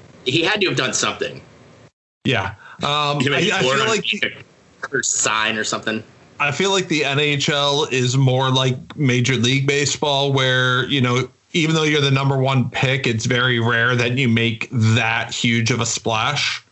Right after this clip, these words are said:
Speaker 2: uh, in terms of making the crappy team that won the right to draft you better. Uh,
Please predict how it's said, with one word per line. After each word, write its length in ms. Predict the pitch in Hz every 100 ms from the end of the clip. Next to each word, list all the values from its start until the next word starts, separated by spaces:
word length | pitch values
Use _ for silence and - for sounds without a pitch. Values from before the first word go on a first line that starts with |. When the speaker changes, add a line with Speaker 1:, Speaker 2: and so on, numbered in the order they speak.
| _ _ _ - -
Speaker 2:
uh, 300 | 131 117 117
in 160 | 139
terms 360 | 127 139 131 120
of 540 | 143 131 127 123 113 -
making 920 | 143 131 127 127 135 131 127 127 113 - - -
the 140 | 139 123
crappy 540 | - 139 123 147 127
team 440 | 123 135 127 131 131
that 220 | 120 120
won 400 | 135 131 120 123
the 80 | 120
right 320 | 117 127 123
to 100 | 123
draft 440 | 110 113 113 110
you 160 | 117 110
better. 460 | 95 110 98 - - - - _ _ _ _ _ _
Uh, 320 | - 95 95